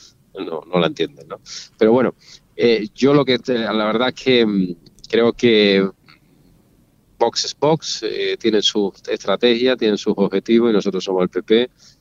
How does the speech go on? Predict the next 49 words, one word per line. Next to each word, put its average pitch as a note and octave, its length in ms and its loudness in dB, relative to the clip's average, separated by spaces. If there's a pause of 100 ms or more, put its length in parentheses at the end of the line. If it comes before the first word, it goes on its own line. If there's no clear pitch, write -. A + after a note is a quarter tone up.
(260)
y G2 100 -4
tenemos G2 240 2
nuestra F#2 200 0
estrategia F#2+ 380 0
y F#2 40 2
nuestro F2 220 -2
objetivo. E2+ 300 -4
Y F#2 40 0
nuestra F#2+ 240 0
estrategia A2 280 2
y - 20 2
nuestro A2 240 -2
objetivo G#2 340 -2
es G2 40 0
alcanzar F2+ 360 -6
una E2 80 -2
mayoría E2 340 -2
suficiente. - 720 -4 (600)
Cuanto G2 300 0
más G#2+ 200 -2
cerca G#2 320 -2
estemos G2 340 -2
de F#2 60 0
los F2 120 -4
cincuenta F#2 360 0
y - 20 2
cinco G2+ 280 -2
escaños, F2+ 460 0
más G#2+ 300 0
fuerte F#2+ 320 -4
será E2+ 240 -4
Andalucía, D#2+ 640 0 (640)
más A2+ 320 -4
estabilidad E2+ 540 -2
tendrá E2 280 -4
Andalucía G2 580 0 (440)
y, G2 120 -4
por F2+ 180 -2
tanto, F#2+ 480 0
mejor E2+ 400 -2
será F2 200 -4
para D2+ 140 -6
Andalucía. E2+ 480 0
Y F2+ 80 2
eso A2 120 -2
es A#2 40 0
lo A2+ 80 0
que F#2+ 60 -4
vamos D#2+ 280 -2